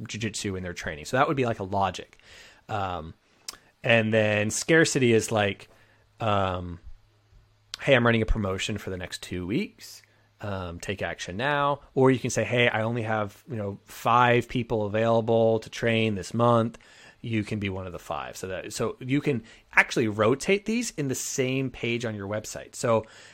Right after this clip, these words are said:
uh, if you're struggling to come up with, like, compelling call to actions,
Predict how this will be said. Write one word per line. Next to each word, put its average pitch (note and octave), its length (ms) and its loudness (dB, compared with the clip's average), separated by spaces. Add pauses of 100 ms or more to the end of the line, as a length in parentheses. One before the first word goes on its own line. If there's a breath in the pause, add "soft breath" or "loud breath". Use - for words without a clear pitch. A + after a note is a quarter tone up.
(160 loud breath)
uh, C#3+ 220 -2
if C3+ 120 -4
you're D3 100 -2
struggling G#3 480 2
to C#3+ 60 0
come D3+ 380 -2
up C#3 180 0
with, A#2 220 -2
like, G#2 340 -6
compelling B2+ 560 -2
call A#2+ 280 0
to G#2 140 -6
actions, F#3 760 -6